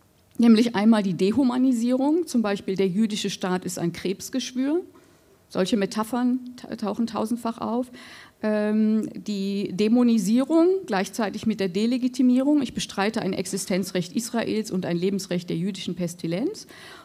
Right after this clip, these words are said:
Und von einem Professor, der sich Humanist und Friedenskämpfer nennt, die sanfte, ähm, Variante, Israel muss friedlich aufgelöst werden. Das haben wir sehr, sehr viel bei,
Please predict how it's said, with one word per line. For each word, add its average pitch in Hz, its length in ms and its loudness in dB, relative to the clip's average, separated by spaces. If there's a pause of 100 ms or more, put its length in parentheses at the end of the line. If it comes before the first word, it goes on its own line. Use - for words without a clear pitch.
(180)
Und 302 180 2
von 269 220 -2
einem 226 320 0
Professor, 240 580 0
der 190 180 0
sich 185 280 -4
Humanist 208 520 2
und 170 140 0
Friedenskämpfer 254 720 2
nennt, 202 340 -2 (480)
die 208 480 -2 (160)
sanfte, 190 680 2 (600)
ähm, 311 340 0 (100)
Variante, 262 640 0
Israel 226 540 2
muss 214 180 2
friedlich 202 440 -2
aufgelöst 156 640 -2
werden. 131 360 -2
Das 220 160 -6
haben 247 160 8
wir 214 100 4
sehr, 196 200 2
sehr 185 120 0
viel 185 360 -2
bei, 160 340 -2